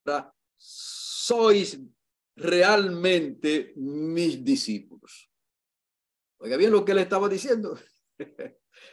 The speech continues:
Jesucristo sabía usar las palabras clave. "Ah, ustedes, eh, ¿está bien? Muy bien.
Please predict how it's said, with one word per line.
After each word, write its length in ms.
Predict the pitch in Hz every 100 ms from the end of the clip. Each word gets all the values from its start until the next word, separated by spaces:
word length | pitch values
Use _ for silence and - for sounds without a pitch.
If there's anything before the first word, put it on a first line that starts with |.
| _
Jesucristo 500 | 135 151 156 202 240
sabía 340 | 220 185 208
usar 300 | 208 170 196
las 160 | 190 170
palabras 500 | 147 151 160 139 -
clave. 360 | 120 107 92 - - _ _ _ _
"Ah, 200 | 123 170
ustedes, 720 | 185 156 160 180 190 185 156 -
eh, 180 | 135 135
¿está 180 | 139 156
bien? 200 | 202 208
Muy 140 | 175
bien. 360 | 185 233 -